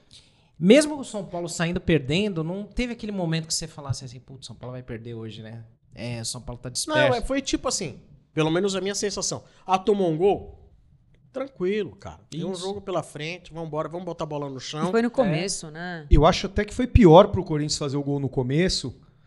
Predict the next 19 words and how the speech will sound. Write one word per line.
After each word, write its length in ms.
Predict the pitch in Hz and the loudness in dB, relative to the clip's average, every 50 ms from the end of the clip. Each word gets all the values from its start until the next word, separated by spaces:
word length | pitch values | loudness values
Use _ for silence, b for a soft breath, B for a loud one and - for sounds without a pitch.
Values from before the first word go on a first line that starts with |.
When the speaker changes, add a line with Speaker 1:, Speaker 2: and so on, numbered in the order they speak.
| b b b b b _ | b b b b b _
Speaker 4:
porque 580 | - 147 135 135 - 160 156 165 170 170 170 175 | 6 6 6 4 0 -2 0 0 -2 -2 -2 -2
o 100 | 170 165 | -2 -2
São 180 | - 196 175 | 0 0 0
Paulo 280 | 170 214 220 220 233 190 | 0 0 -2 -2 -2 -2
já 180 | 139 226 247 | 4 4 4
planejava 960 | 254 - 277 277 262 247 226 180 135 147 202 220 247 254 220 202 254 247 247 226 214 - _ _ _ _ _ | 4 4 2 2 4 2 0 0 0 2 2 4 4 2 0 -2 -6 -6 -6 -10 -14 -20 _ _ _ _ _
um, 680 | 185 185 202 202 208 202 202 202 196 196 190 - 190 | -4 -4 -4 -4 -4 -8 -8 -8 -10 -10 -10 -8 -6
um 60 | 196 196 | 0 4
domínio, 520 | 208 214 202 170 147 135 131 123 123 120 | 4 4 4 4 -2 -2 -2 -4 -4 -6
um 220 | 123 131 135 135 | -6 -8 -10 -12
controle 420 | 135 139 160 151 156 165 165 165 165 | -8 -8 -8 -6 -4 -4 -4 -4 -4
de 160 | 151 135 151 | -6 -8 -6
bola, 420 | 127 139 143 156 170 180 185 180 | 0 2 2 4 4 2 0 -2
uma 140 | 175 170 151 135 | -6 -6 -10 -8
posse 200 | - 156 135 131 | -8 -8 -8 -8
de 60 | 139 | -6
bola, 200 | 135 156 170 180 | -4 -4 -4 -2
um 60 | 196 | 0
domínio. 360 | 196 208 180 147 139 123 - | 0 0 0 -2 -6 -8 -10